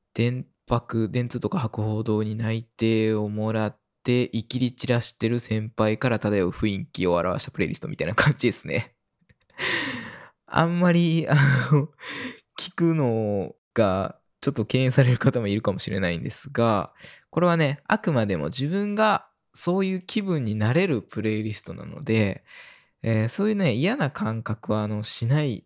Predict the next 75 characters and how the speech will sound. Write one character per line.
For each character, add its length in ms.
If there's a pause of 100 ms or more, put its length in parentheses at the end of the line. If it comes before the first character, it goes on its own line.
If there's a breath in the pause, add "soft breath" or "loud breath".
で 120
す。 200 (680 soft breath)
は 160
い。 120 (580 loud breath)
例 180
え 40
ば、 500
も 200
う 20
ち 80
ょ 40
っ 20
と 80
ち 80
っ 40 (200)
ち 100
ゃ 40
い 20
話 340
で 80
い 60
く 80
と、 420 (340 loud breath)
ま 60
あ、 20
大 340
学 560
で、 540
え 680
ー、 40
ま 60
あ、 20
大 140
学 180
を 60
デ 120
ビ 120
ュ 100
ー 20
を 60
し 140
て、 260 (480)
で、 320
ま 60
あ、 20
い 80
ろ 100
い 20
ろ 80
お 40
し 100
ゃ 40
れ 100
に 100
も 100
目 120
覚 160
め 120
て、 440 (100)
あ 160
の、 220
お 60
ろ 100
し 100
た 100
て 100
の 120
ね、 260 (280)
え 100
ー、 80
洋 140
服 220
を 60
着 120
て、 380